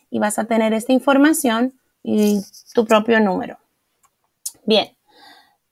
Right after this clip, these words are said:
Cuando las maestras te den la información que necesitas, ya estás en la página, le vas a dar a Join a Meeting. Cuando le des un clic a Join a Meeting, te va a dar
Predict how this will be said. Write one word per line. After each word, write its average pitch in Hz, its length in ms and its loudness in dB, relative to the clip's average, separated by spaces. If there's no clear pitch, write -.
Cuando 311 480 4
las 285 240 2
maestras 277 540 0
te 359 160 2
den 302 180 2
la 302 60 4
información 233 640 -2
que 247 80 0
necesitas, 269 920 -2
ya 214 140 0
estás 247 320 2
en 269 80 2
la 294 100 2
página, 269 460 -2
le 208 100 -6
vas 202 260 0
a 226 80 -2
dar 226 220 0
a 208 140 -2
Join 233 540 -4
a 202 200 -2
Meeting. 214 800 0
Cuando 220 300 -2
le 202 120 0
des 202 220 -4
un 240 120 -2
clic 233 280 -2
a 226 100 0
Join 226 280 -4
a 220 80 -4
Meeting, 262 480 2
te 214 100 -6
va 208 140 -2
a 214 40 0
dar 233 280 2